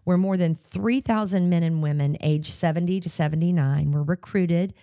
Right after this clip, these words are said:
for participation in the study. All participants were initially screened for the ability to comfortably walk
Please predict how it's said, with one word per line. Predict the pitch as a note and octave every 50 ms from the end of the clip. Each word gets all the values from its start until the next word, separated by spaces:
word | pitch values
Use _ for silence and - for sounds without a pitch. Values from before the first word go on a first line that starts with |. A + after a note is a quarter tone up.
| _ _ -
for | - -
participation | - - F3 - - E3 D3 - E3+ - - D#3 C#3+ C3 - - C#3 C#3+ D#3 - -
in | D3 C#3+
the | D3
study. | C3+ - - - G3+ F#3+ E3+ D3 A#2 C#3 C#3+ - _ - - - - - - - -
All | - - F3 F#3
participants | - - - D4+ - - A3+ G3 - - F#3+ - G3+ G3 G#3 - - -
were | F3+ E3+
initially | D#3+ E3 D#3+ D#3+ - - - G3+ G#3
screened | G#3+ - - - - E3+ D#3 D3+ D#3 D#3 -
for | - D#3+
the | D#3 D#3
ability | D3+ C#3+ E3 D#3+ E3 D#3 D#3 E3 D#3+
to | D#3
comfortably | - - - - G3 G3 G#3 - - - C4 A#3+ B3 C#4+ D4
walk | C4+ A#3 G#3 F#3 D#3+ D3+ D3 D3+ - -